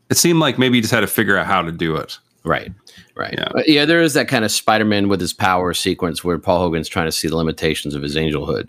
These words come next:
Speaker 2: you know.
Speaker 1: Angelhood's
Speaker 2: Think
Speaker 1: a good, good wor-, word to use, I think.
Speaker 2: Yeah. Yeah.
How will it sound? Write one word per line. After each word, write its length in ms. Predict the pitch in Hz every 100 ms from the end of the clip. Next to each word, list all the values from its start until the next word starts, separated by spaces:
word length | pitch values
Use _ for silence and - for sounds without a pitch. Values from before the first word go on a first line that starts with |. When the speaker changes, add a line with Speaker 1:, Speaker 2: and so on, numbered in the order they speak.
| -
Speaker 2:
you 100 | 58
know. 220 | 55 76 _ _ -
Speaker 1:
Angelhood's 360 | 156 180 95 -
Speaker 2:
Think 20 |
Speaker 1:
a 40 |
good, 180 | 76 69 _ _ -
good 160 | 80
wor-, 240 | 78 80 -
word 200 | 87 80
to 60 | 76
use, 440 | 73 76 71 - - -
I 80 | -
think. 260 | 76 76
Speaker 2:
Yeah. 60 | - - _ 73
Yeah. 240 | 67